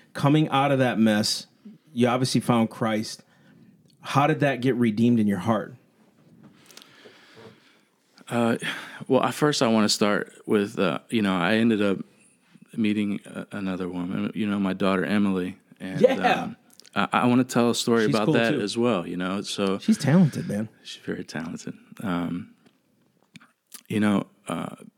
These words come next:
Speaker 2: me and her mother we didn't have a great relationship. It was pretty rocky.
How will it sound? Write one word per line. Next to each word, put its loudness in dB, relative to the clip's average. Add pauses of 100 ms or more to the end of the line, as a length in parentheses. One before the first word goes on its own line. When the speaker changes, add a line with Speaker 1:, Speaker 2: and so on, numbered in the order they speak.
(120)
Speaker 2:
me 2
and 2
her 0
mother 2 (960)
we 2
didn't 2
have 0
a 0
great -2
relationship. -6
It -4
was -6
pretty -2
rocky. -4